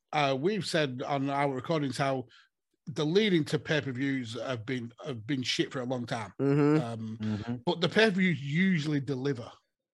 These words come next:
Speaker 2: Yeah.
Speaker 1: We
Speaker 2: Yep.
Speaker 1: usually have decent matches. Um, so to hear that the, the Survivor Series show was,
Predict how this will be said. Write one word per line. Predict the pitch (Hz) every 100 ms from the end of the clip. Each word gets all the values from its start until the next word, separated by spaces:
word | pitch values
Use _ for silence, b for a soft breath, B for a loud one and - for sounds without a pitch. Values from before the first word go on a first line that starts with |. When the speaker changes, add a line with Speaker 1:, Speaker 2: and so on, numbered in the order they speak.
| _
Speaker 2:
Yeah. | 87 131 131
Speaker 1:
We | 139 160
Speaker 2:
Yep. | 202
Speaker 1:
usually | 170 175
have | 160 147 120 113
decent | 170 175 - 143
matches. | 135 139 - 117 113 - _ _ -
Um, | 127 131 127 127 123 -
so | - 143 143 139
to | 120 147
hear | 170 185
that | 156 135 131
the, | 135 131 131 110 147
the | 135
Survivor | 120 - 123 139 131
Series | 117 143 131 127 110 -
show | - - 135 127
was, | 117 120 -